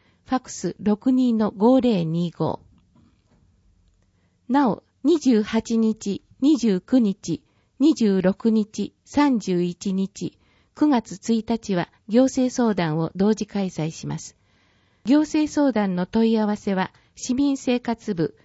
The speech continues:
市民相談室、電話七一の二四九六、ファックス七二の三一七六。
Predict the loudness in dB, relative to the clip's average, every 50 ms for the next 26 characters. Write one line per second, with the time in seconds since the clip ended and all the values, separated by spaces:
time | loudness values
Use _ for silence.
0 | _ _ -12 -4 0 0 2 2 2 0 -2 -2 -2 -2 0 0 -2 -2 -2 -4
1 | -6 -12 _ -16 -16 -16 -16 _ _ _ _ _ _ _ _ -2 0 2 2 2
2 | 2 0 0 -2 -6 _ _ -4 -2 0 0 0 0 0 -2 -4 -4 -4 -2 0
3 | 0 0 -2 0 0 0 2 2 2 2 2 0 -2 -2 -2 -2 -2 0 -2 -4
4 | -6 -6 -8 -10 -10 -10 _ _ _ _ _ _ _ -4 -4 -4 -4 -8 -12 -10
5 | -10 -10 -10 _ -4 -2 0 0 0 0 0 0 0 0 -2 -2 -2 -4 -6 -6
6 | -4 -2 -2 0 -2 -4 _ -6 -6 -4 -2 -2 -2 -2 -2 -4 -4 -8 _ -14
7 | -18 -18